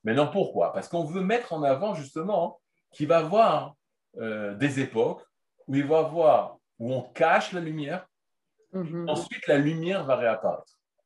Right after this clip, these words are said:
Speaker 1: La question est de savoir pourquoi. D'abord, le message, rien que dans ce verset-là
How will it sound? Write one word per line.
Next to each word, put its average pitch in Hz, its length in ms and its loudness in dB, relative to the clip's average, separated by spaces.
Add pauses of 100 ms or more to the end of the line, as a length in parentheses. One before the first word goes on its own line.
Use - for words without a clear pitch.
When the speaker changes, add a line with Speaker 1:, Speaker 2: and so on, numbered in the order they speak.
(400)
Speaker 1:
La - 80 -8
question 123 240 -4
est 135 60 -2
de - 40 -8
savoir 117 280 4
pourquoi. - 500 -2
D'abord, 104 540 -2
le 104 160 -10
message, 120 800 -4
rien 170 200 -4
que 117 60 -8
dans 113 100 -4
ce 113 140 -10
verset-là 101 600 -6